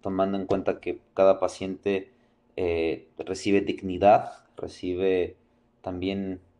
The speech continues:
el derecho de ser escuchado, de sentirse libre,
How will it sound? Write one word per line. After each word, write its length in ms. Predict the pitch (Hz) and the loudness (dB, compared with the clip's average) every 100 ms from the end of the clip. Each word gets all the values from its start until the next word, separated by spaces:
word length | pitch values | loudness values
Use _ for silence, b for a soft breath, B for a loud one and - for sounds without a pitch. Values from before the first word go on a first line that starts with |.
| _ _ | _ _
el 160 | 92 92 | -6 0
derecho 340 | 92 95 101 | 0 0 0
de 80 | 90 | -2
ser 160 | - 95 | 2 0
escuchado, 800 | 90 - 82 - 104 107 110 107 | 0 -16 -16 2 6 8 8 4
de 160 | 85 | 2
sentirse 480 | 82 87 95 92 98 | -4 -6 -6 -6 -6
libre, 540 | 98 117 107 120 139 | -2 0 0 0 -4